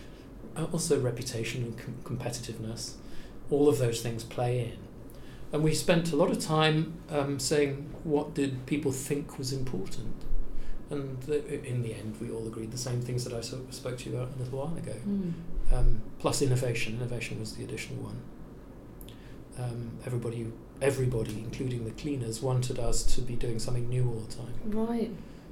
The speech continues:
Speaker 1: That's what they would boast about in the pub at the weekend. And, um, it, I think those, then we set out some metrics that we could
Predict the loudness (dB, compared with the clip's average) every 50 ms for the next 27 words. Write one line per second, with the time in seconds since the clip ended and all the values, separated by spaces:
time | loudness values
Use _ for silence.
0 | -12 -10 -8 -8 -6 -8 -8 -6 -4 -4 -4 -4 -6 -4 -4 -4 -4 -6 -6 -6
1 | -6 -6 -6 -6 -8 -8 -8 -6 -6 -4 -4 -6 -8 -8 -10 -10 -10 -8 -8 -8
2 | -8 -8 -8 -10 -14 -14 -16 -16 -16 -14 -14 -14 -14 -12 -12 -12 -12 -14 -14 -10
3 | -6 -4 -2 0 0 0 0 -2 -4 -6 -10 -12 -8 -6 -4 -4 -2 -2 -2 -4
4 | -4 -8 -12 -16 -16 -16 -16 -14 -8 -6 -4 -4 -4 -4 -4 -4 -4 -2 -2 0
5 | 0 0 -2 -4 -8 -10 -12 -14 -14 -14 -12 -12 -14 -12 -14 -12 -8 -6 2 4
6 | 6 6 8 8 6 4 4 2 -2 -2 -4 -4 -6 -8 -6 0 0 2 2 4
7 | 6 6 6 8 6 4 4 2 2 0 0 0 -2 -2 -2 -2 -2 -4 -2 -2
8 | 0 0 0 0 2 2 2 0 2 2 0 0 0 0 0 4 6 8 8 8
9 | 8